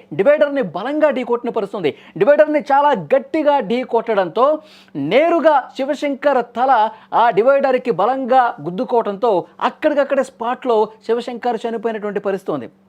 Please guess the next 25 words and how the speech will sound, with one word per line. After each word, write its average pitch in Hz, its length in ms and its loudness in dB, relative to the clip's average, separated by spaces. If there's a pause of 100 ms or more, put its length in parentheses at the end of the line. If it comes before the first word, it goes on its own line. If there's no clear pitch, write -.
(480)
తర్వాత 269 440 2 (200)
ఆ 247 80 6
డివైడర్ 294 360 2
మధ్యలో 269 360 0
పచ్చగడ్డి 262 460 -2
మీద 262 160 0 (320)
పడటం 269 420 0 (100)
చేత 220 360 0 (480)
ఎర్రిస్వామి 269 760 0 (300)
తను 269 100 2
ప్రాణాలు 262 480 -2
కాపాడుకున్న 233 500 -4
పరిస్థితి 220 380 -4
ఉంది. 285 120 -4
స్వల్ప 285 400 -2
గాయాలతో 233 520 0
ఈ 285 60 -2
ప్రమాదం 269 420 -6
నుంచి 269 220 -4
బయటపడ్డ 262 420 -2
పరిస్థితి 269 300 -4
ఉంది. 196 220 -2 (260)
ఆ 202 120 0
తర్వాత 269 580 0 (220)
శివశంకర్ను 294 840 0